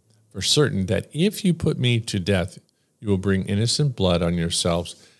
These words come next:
and on this city and on its inhabitants. For truly the Lord has sent me to you to speak all these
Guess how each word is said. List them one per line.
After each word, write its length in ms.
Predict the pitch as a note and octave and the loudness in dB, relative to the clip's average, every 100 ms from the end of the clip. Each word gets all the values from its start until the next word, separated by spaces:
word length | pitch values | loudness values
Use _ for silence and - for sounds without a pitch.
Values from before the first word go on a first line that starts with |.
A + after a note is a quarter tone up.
| _ - | _ -8
and 120 | F#2 | -2
on 160 | F2 A2+ | 0 2
this 120 | C3 | 0
city 380 | - E2 E2+ E2+ | 0 -2 -4 -6
and 140 | F#2+ F2+ | -6 -2
on 160 | F2+ | -2
its 180 | F#2+ - | -2 -2
inhabitants. 640 | A#2+ G2+ F2 F2+ F2 - - _ _ | -2 0 0 -2 -4 -6 -14 _ _
For 120 | - | -18
truly 340 | - - G2+ A2+ | -8 -2 0 0
the 160 | G2 | -2
Lord 240 | F#2 G2 G2 | 0 0 0
has 160 | F#2+ | -2
sent 280 | - - - | -2 -2 -4
me 140 | G2 F2+ | -4 -4
to 140 | - | -2
you 300 | F2 E2 E2 E2 _ _ | 0 0 -2 -6 _ _
to 100 | - | -12
speak 320 | - - G2 | -10 -6 -2
all 160 | G2 F2+ | 0 2
these 320 | F#2 F#2 - | 0 -2 -4